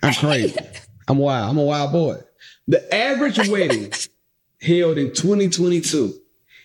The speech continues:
Speaker 1: including both the ceremony and the reception, cost thirty thousand dollars, according to The Knot.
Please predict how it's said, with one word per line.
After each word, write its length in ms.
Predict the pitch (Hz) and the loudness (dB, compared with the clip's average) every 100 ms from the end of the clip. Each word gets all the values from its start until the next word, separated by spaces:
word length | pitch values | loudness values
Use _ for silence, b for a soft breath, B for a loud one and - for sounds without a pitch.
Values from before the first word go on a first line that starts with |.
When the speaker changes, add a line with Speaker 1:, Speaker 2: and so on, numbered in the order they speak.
| b 156 | b 2
Speaker 1:
including 680 | 180 165 - 202 196 175 151 | 2 2 2 2 4 2 2
both 480 | 175 160 120 - - | 2 2 -2 -6 -6
the 240 | 120 139 | 0 0
ceremony 920 | 135 - 208 214 202 185 160 151 156 - | 0 2 2 2 2 2 2 0 -2 0
and 320 | 185 208 202 | 0 2 2
the 80 | 196 | 2
reception, 840 | 190 - - 196 - - 139 120 | 2 0 0 0 0 -2 -2 -2
cost 520 | - 175 147 98 - - _ _ _ _ | 0 0 0 -2 -6 -12 _ _ _ _
thirty 400 | 156 170 160 160 | 2 4 4 0
thousand 640 | - 143 139 139 131 131 117 | 0 0 2 0 0 0 0
dollars, 680 | 110 85 50 - - - b b | -2 -2 -8 -6 -8 -8 b b
according 880 | 104 101 - 127 139 139 131 131 117 | -2 -2 0 2 4 2 2 0 0
to 240 | - 131 | 0 0
The 120 | 113 113 | 2 0
Knot. 640 | 110 113 98 - - | 0 0 -4 -4 -4